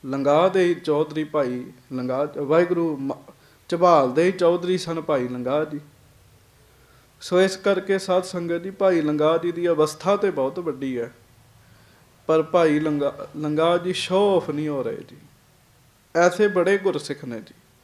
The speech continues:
ਚੇਤਾ ਰੱਖਿਓ, ਬ੍ਰਹਮ ਗਿਆਨੀ ਗੁਰੂ ਕੇ ਸਿੱਖ ਜਿਹੜੇ ਆ ਨਾ, ਉਹ ਵੀ ਮਹਾਰਾਜ ਨੂੰ ਬੇਨਤੀਆਂ ਕਰ ਕਰਕੇ ਪ੍ਰਸ਼ਨ ਪੁੱਛਦੇ ਹੁੰਦੇ ਸੀ, ਬ੍ਰਹਮ ਗਿਆਨੀ ਸਿੱਖ।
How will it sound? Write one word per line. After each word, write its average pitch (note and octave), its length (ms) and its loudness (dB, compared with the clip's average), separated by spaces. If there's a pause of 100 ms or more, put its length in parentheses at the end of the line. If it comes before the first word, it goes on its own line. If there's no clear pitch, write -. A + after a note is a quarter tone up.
(1200)
ਚੇਤਾ D3+ 320 2
ਰੱਖਿਓ, E3+ 520 -8 (880)
ਬ੍ਰਹਮ E3 540 2
ਗਿਆਨੀ G3 460 0
ਗੁਰੂ F3 320 -2
ਕੇ F#3 180 0
ਸਿੱਖ D#3+ 360 -4
ਜਿਹੜੇ E3 320 -4
ਆ E3+ 60 -8
ਨਾ, G3 120 -12 (1500)
ਉਹ F#3 140 4
ਵੀ A3+ 100 0
ਮਹਾਰਾਜ G3 320 2
ਨੂੰ G3 160 -2
ਬੇਨਤੀਆਂ E3 500 0
ਕਰ D3 200 -2
ਕਰਕੇ D3+ 340 -4
ਪ੍ਰਸ਼ਨ D3 380 -2
ਪੁੱਛਦੇ C#3 420 -6
ਹੁੰਦੇ C#3 220 -10
ਸੀ, - 160 -12
ਬ੍ਰਹਮ F#3+ 360 2
ਗਿਆਨੀ D3+ 340 -2
ਸਿੱਖ। - 240 -14